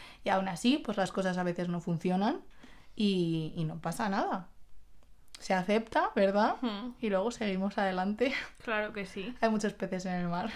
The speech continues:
Speaker 2: Por supuesto, muchos, muchos.
Speaker 1: Muchos, siete mil millones de personas.
Speaker 2: Alguien habrá, ¿no?
Speaker 1: Alguien
Speaker 2: Digo
Speaker 1: habrá
Speaker 2: ya.
Speaker 1: para ti.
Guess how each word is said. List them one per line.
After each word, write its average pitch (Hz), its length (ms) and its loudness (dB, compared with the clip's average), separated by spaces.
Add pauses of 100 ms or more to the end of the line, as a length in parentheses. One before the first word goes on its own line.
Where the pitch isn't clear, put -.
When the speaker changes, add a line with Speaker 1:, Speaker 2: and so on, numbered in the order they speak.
(300)
Speaker 2:
Por 226 140 -2
supuesto, 208 480 -4
muchos, 226 460 2
muchos. 233 380 4
Speaker 1:
Muchos, 294 560 8
siete 240 280 8
mil 311 260 10
millones 349 420 12
de 294 100 12
personas. 247 920 12
Speaker 2:
Alguien 277 340 12
habrá, 240 320 10
¿no? 233 80 10
Speaker 1:
Alguien 330 380 12
Speaker 2:
Digo 285 100 12
Speaker 1:
habrá 269 140 12
Speaker 2:
ya. 247 60 12
Speaker 1:
para 240 260 12
ti. 226 360 6